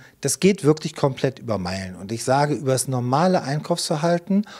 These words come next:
und ein bisschen Optimieren des Zahlungsverhaltens kann jeder in Deutschland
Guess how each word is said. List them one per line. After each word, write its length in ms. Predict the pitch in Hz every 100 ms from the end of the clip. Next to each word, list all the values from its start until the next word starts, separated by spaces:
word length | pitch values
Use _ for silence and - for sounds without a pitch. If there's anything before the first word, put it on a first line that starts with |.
| -
und 220 | 143 139 123
ein 140 | 113
bisschen 340 | 170 - 175
Optimieren 600 | - 135 - 139 139 139
des 200 | 120 113 -
Zahlungsverhaltens 1000 | - 127 151 175 - 156 156 151 170 - - - -
kann 200 | 135 127
jeder 360 | 127 147 156
in 100 | 110
Deutschland 480 | 113 117 120 127 113